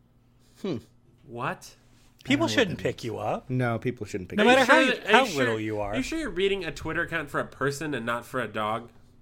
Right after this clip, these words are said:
Speaker 1: Yeah, I think you might,
Speaker 3: Um,
Speaker 1: you think you might have stumbled into dog Twitter.
Speaker 3: We're going through. No, no, this is a woman with a daughter.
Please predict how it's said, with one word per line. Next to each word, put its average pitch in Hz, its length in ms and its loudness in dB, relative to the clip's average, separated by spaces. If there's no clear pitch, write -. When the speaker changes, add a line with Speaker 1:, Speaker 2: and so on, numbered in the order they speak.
Speaker 1:
Yeah, 113 300 2
I 143 80 -2
think 202 200 0
you 202 40 4
might, 165 140 6
Speaker 3:
Um, 165 240 0
Speaker 1:
you 147 100 2
think 196 220 0
you 202 80 0
might 165 120 2
have 139 100 2
stumbled 127 280 4
into 120 140 2
dog 98 280 0
Twitter. 87 280 -8
Speaker 3:
We're 143 140 -4
going 123 380 -2
through. 190 760 -2
No, 175 600 -2
no, 170 200 -4
this 170 200 -4
is 196 120 -4
a 156 120 2
woman 147 520 2
with 135 220 -2
a 127 80 0
daughter. 104 640 -6